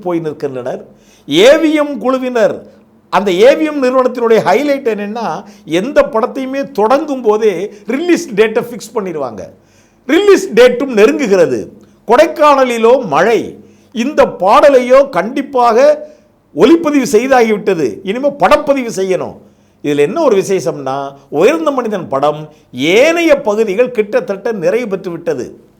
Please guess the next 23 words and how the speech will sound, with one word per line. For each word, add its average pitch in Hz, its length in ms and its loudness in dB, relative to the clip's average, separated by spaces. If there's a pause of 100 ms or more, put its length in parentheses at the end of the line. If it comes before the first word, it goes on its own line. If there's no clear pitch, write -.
(360)
இப்படி 240 340 -4
ஒரு 196 80 2 (140)
பாடல் 320 480 4
இருந்தால் 294 460 0
நன்றாக 277 380 0 (120)
இருக்குமே 262 380 -6 (120)
என்று 233 240 -2 (480)
கடைசி 262 500 2
நேரத்தில் 254 480 0
முடிவு 269 280 -2
கட்டி 220 220 -2 (100)
திட்டமிட்டிருக்கிறார்கள். 214 960 0 (300)
கொடைக்கானலில் 247 720 2 (120)
மழை, 185 260 4 (720)
என்ன 170 220 -2 (120)
செய்யலாம்? 135 400 0 (480)
கொடைக்கானலில் 277 880 2
தான் 330 180 4 (140)
படம் 277 260 4
எடுத்தால் 262 440 0
நன்றாக 240 340 2 (120)
இருக்கும். 196 340 -2 (500)
ஆனால் 240 600 2